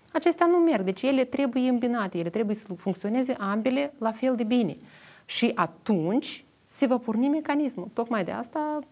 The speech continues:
insistăm atât de mult pe această evaluare extraordinară a judecătorilor și procurorilor, deoarece în acest cerc vicios, cu altă ieșire din, din situație, din, uh, din această situație, noi nu am găsit.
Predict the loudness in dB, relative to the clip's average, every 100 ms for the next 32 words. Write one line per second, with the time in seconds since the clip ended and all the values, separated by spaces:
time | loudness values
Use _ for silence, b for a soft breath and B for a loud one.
0 | -4 -2 -2 -2 -2 0 0 -2 -2 -4
1 | -4 -2 0 -2 -2 -6 -4 -2 -2 -2
2 | -4 -6 -8 -8 -6 -6 -6 -6 -8 -8
3 | -8 -6 -6 -6 -8 -4 -4 -4 -6 -4
4 | -4 -4 -6 -8 B B B B B 2
5 | 4 2 -2 -4 -2 -2 -2 -8 -6 -4
6 | -4 -4 -2 -2 -2 -4 -4 -6 -4 -6
7 | -8 -8 -6 -6 -8 -10 -8 -8 -8 -6
8 | -4 -4 -6 -8 -8 -6 -6 -6 -8 -10
9 | -8 -6 -6 -6 -4 -4 -6 -8 -12 -20